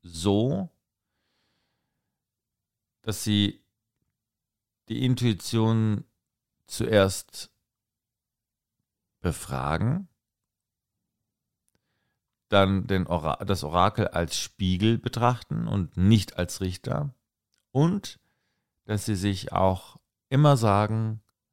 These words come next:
und das empfehlen wir natürlich auch dir, "Die Entscheidung bleibt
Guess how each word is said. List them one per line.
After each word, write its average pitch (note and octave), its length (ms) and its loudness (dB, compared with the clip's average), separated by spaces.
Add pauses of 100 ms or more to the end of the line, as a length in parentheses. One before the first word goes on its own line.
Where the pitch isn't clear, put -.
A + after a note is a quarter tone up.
(640)
und D#2 140 -8
das E2+ 140 -2
empfehlen F2+ 360 0
wir F2 60 2
natürlich D#2+ 460 0
auch - 120 -6
dir, G2+ 480 0 (1600)
"Die F2 140 0
Entscheidung F#2 1040 2 (800)
bleibt E2 600 -4